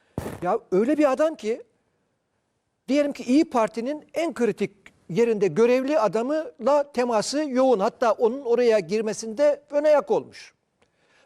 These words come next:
Bir bakıyorsun işte ana muhalefet partisinin danış-, genel başkanının danışmanıyla bin yüz küsür tane görüşmesi çıkıyor kayıtlarda.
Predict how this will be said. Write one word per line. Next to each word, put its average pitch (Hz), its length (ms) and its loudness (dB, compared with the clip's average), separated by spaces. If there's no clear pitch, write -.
Bir 302 120 0
bakıyorsun 302 640 -4
işte - 160 -6
ana 262 220 2
muhalefet 277 500 -2
partisinin 233 680 -4
danış-, 185 500 -2
genel 233 280 2
başkanının 185 520 -2
danışmanıyla 240 840 -2
bin 262 460 -2
yüz 220 240 -2
küsür 277 320 -2
tane 214 340 0
görüşmesi 247 520 -2
çıkıyor - 420 -8
kayıtlarda. 104 680 -8